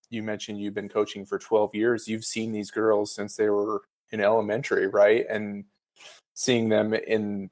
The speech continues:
school, the school kind of education and learning, and then on the court, and just how rewarding that's been, just to see them grow and become women and, and, uh,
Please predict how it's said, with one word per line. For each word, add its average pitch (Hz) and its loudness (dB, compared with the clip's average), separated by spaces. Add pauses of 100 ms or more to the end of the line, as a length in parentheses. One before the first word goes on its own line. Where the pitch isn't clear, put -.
school, 139 4
the 117 -2
school 127 4
kind 113 0
of 107 -2
education 117 2
and 120 -4
learning, 123 -2
and 104 -4
then 110 -4
on 104 -4
the 98 -8
court, 117 2
and 104 -6
just 104 -4
how 110 8
rewarding 101 0
that's 101 0
been, 101 -4
just 98 -8
to 104 -12
see 107 -4
them 101 2
grow 107 6
and 101 -6 (180)
become 104 0
women 107 0
and, 95 -10 (500)
and, 104 0
uh, 98 4